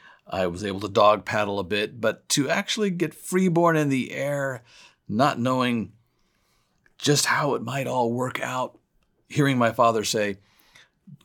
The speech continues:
"It's gonna be okay. I'm going to catch you. Jump, Chris, jump. I'll catch you." Looking at him, smiling,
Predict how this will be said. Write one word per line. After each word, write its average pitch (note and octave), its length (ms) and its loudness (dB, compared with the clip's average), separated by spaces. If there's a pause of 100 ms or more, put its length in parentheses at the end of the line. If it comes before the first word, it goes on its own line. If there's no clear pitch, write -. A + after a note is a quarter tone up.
(760)
"It's - 180 -2
gonna A2 200 2
be A2 160 2
okay. E2 460 -2 (400)
I'm A#2 160 2
going G#2+ 180 0
to F#2+ 80 -6
catch - 360 -6
you. C2 160 -14 (680)
Jump, - 360 0 (180)
Chris, - 440 -8 (220)
jump. G2+ 300 -2 (640)
I'll F#2+ 120 0
catch - 340 -2
you." - 100 -8 (400)
Looking C#3 320 2
at G#2+ 100 0
him, G#2 220 -4 (160)
smiling, A2 640 0